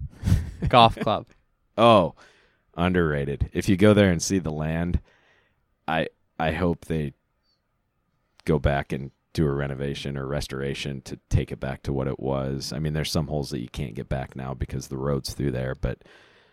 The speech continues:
Speaker 1: the land is all still there.
Speaker 2: It's unbelievable. It's, uh, yeah, that's, that site. I mean, you think about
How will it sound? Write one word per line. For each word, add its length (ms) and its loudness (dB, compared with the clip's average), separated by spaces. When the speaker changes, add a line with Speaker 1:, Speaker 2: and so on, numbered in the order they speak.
Speaker 1:
the 200 2
land 480 0
is 140 -6
all 240 -6
still 280 -8
there. 360 -8
Speaker 2:
It's 120 -12
unbelievable. 840 -2
It's, 300 -6
uh, 320 -2
yeah, 240 -6
that's, 280 -6
that 260 2
site. 440 -4
I 80 -8
mean, 300 -4
you 100 -6
think 220 -2
about 360 0